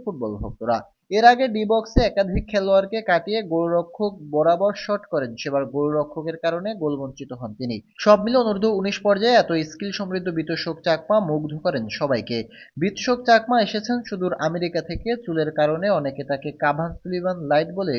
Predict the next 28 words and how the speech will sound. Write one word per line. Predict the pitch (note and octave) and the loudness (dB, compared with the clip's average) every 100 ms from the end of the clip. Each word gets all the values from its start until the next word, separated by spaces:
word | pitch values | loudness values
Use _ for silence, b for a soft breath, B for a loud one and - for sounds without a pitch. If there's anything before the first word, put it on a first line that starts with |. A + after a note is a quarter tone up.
| C3 - | -4 -6
সম্মোহিত | F3+ E3+ C#3 A2 G#2 | -6 -6 -10 -10 -6
করে। | A#2 B2 - B B _ | -2 -2 -4 B B _
তিনি | A#3+ B3+ B3+ | -4 -4 -4
খেলে | A3+ A3+ A#3 | -2 -2 0
থাকেন | A3+ C4+ A#3+ | -2 -2 -2
দুই | F3+ | -2
হাজার | F#3 F#3+ F#3 - | 0 0 0 -2
তেইশ | F#3 F#3+ - | -2 -2 -2
সালের | G3+ A3 | -2 -2
প্রতিষ্ঠিত | F#3 E3+ D#3+ - F3 | -4 -8 -8 -10 -10
হওয়া | D#3+ F3+ A3 | -6 2 2
নিউ | F3+ D#3 | 2 -2
ইয়র্কের | D#3 D#3 D#3 E3 C#3+ | 0 0 -4 -8 4
দল | F#3 A#3+ B3 B B - | 6 6 -2 B B -12
ব্রুকলিন | C3+ F#3+ G3 A3 D#3+ B2 D#3 | -2 -2 0 0 0 -2 -2
এফসির | D#3+ - D#3 A#2 | -4 -4 -6 -4
একাডেমিতে। | B2+ D#3+ D3 A2+ G#2+ A#2 - | -2 -2 -2 -4 -6 -6 -4
সাধারণত | C3+ D3 D3 D3 G#3 F3+ | -4 -2 -4 -2 -4 -4
মিডফিল্ড | C#3 - D3+ D3 | -8 -6 -10 -6
পজিশনে | D3+ D3 - D3+ C#3 | -6 -6 -6 -8 -6
খেলেন | C#3+ C#3 C#3 | -4 -4 -4
তিনি, | E3 G#3+ A3 | -4 -2 0
তবে | E3 B2 - B B | 2 0 -4 B B
উইংয়েও | E3 F#3+ G3+ G#3 G#3+ | -2 0 0 -2 -2
খেলতে | A#3+ A3+ A3 | -4 -2 2
পারেন | G3+ C3 A#2 | 2 0 -4
নিয়মিত। | A#2+ A2+ A#2+ A2+ - B _ | -6 -6 -4 -4 -6 B _
কোনো | A3+ | -2